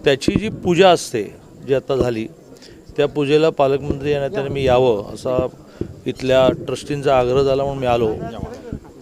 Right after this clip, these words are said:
आणि जेव्हा जेव्हा अशा प्रकारची पहाटेची पूजा करण्याचा योग मला येतो, तेव्हा तेव्हा मला खूप, अ, मनापासून आनंद होतो, एक समाधान मिळतं.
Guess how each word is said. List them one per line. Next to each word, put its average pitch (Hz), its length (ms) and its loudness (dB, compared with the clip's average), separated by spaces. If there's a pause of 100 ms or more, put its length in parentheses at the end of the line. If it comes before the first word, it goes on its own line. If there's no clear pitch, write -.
आणि 147 320 -4
जेव्हा 139 360 2
जेव्हा 180 380 2
अशा 160 220 -2
प्रकारची 160 540 -4
पहाटेची 139 580 -4
पूजा 143 360 -2
करण्याचा 143 380 -6
योग 135 260 0
मला 131 180 -4
येतो, 110 300 -4 (880)
तेव्हा 139 220 2
तेव्हा 160 220 0
मला 147 260 -4
खूप, 180 580 -6
अ, 151 240 -4 (300)
मनापासून 139 520 -6
आनंद 131 340 -4
होतो, 135 280 0
एक 139 140 -4
समाधान 113 440 -4
मिळतं. 90 260 -8